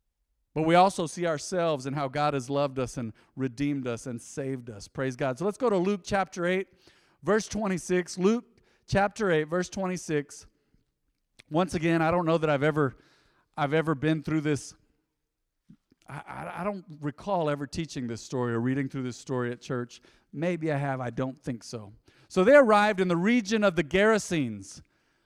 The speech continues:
Also, some translations say Gadarenes, all right,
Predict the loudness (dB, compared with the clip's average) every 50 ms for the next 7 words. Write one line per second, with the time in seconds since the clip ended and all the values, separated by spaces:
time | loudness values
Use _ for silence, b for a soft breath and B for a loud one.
0 | _ _ 4 4 4 4 4 4 4 4 4 4 2 0 0 0 -2 -2 0 0
1 | 0 0 0 -2 -6 -6 -4 -2 -2 -2 -2 -2 -2 0 0 0 2 0 0 0
2 | 0 0 0 -2 -4 -6 -10 -14 -18 -18 _ _ _ _ _ -10 -6 -4 -2 -2
3 | -2 -4 -6